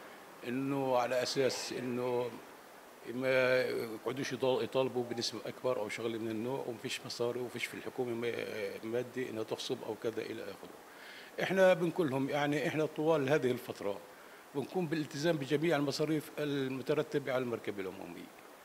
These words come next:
إحنا، يعني، بندفع اللي علينا. بجوز أكثر ناس، أكثر فئة من الشعب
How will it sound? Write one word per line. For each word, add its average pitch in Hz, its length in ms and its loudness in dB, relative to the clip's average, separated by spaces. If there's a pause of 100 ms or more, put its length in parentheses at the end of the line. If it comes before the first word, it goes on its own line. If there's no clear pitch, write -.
(540)
إحنا، 170 480 2
يعني، 139 420 6
بندفع 147 360 2
اللي 135 120 6
علينا. 113 320 4
بجوز 139 500 2 (320)
أكثر 151 400 0
ناس، 131 360 0
أكثر 127 240 -6
فئة 135 240 -2
من 123 100 -2
الشعب 131 400 0